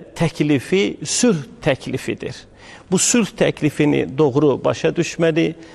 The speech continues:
Qur'anın prinsiplərini insan yaxşı qavramalı, ona görə həyatını qurmalıdır ki, e, nizam, intizam içərisində bir toplum həyata keçirsin. Rasulullah sallallahu aleyhi və səlləmin zamanında belə,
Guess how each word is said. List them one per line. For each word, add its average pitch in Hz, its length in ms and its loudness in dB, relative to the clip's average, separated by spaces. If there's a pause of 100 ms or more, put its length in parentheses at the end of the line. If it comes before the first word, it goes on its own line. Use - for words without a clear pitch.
(140)
Qur'anın 165 800 2
prinsiplərini 147 960 0
insan 135 400 0
yaxşı 123 320 -2
qavramalı, 170 680 2 (360)
ona 185 200 2
görə 156 320 2
həyatını 147 640 2
qurmalıdır 147 680 2
ki, 185 320 0 (400)
e, 127 300 4
nizam, 170 380 2
intizam 165 640 2
içərisində 143 840 -2
bir 170 120 4
toplum 151 600 0 (300)
həyata 127 420 2
keçirsin. 135 540 -4
Rasulullah 202 480 2
sallallahu 175 500 0
aleyhi 156 220 0
və 151 160 2
səlləmin 165 480 2
zamanında 156 640 2
belə, 139 340 2